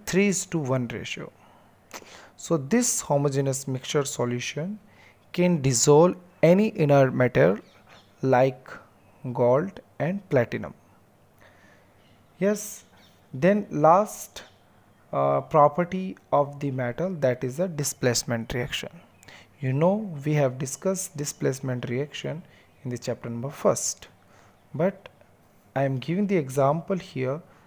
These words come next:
of displacement reaction, that is the aqueous solution of copper sulfate react with the water, uh, react with the iron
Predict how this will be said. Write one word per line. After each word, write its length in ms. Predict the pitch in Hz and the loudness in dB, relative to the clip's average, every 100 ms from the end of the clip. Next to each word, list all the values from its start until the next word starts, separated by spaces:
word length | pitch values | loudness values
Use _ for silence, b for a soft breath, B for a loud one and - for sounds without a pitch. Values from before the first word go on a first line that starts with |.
| b _ | b _
of 160 | 139 127 | -4 -2
displacement 760 | 147 - 170 170 - 160 135 135 | -4 -2 -2 -2 -2 -4 -4 -4
reaction, 440 | 131 - 135 127 | -6 -6 -6 -4
that 220 | 117 113 | -6 -4
is 360 | 151 139 147 - b b b b _ - | -2 -2 -6 -14 b b b b _ -10
the 80 | - | -6
aqueous 340 | 147 - 208 202 | -4 -2 -2 0
solution 400 | 156 147 - 139 | 0 0 -4 -6
of 160 | 131 | -4
copper 280 | - 117 139 | -2 -2 -2
sulfate 540 | 131 131 120 - 123 131 | -4 -6 -6 -6 -8 -2
react 340 | 131 151 - | 0 0 -2
with 160 | 135 131 | -6 -6
the 100 | 120 | -8
water, 420 | 107 107 - 196 - | -6 -6 -6 -8 -8
uh, 100 | 135 127 | -6 0
react 320 | 147 160 135 | 2 2 -2
with 200 | 131 123 | -6 -4
the 200 | 123 117 B B B B B - | -6 -6 B B B B B -6
iron 540 | 139 117 120 180 240 | -2 0 0 -4 -6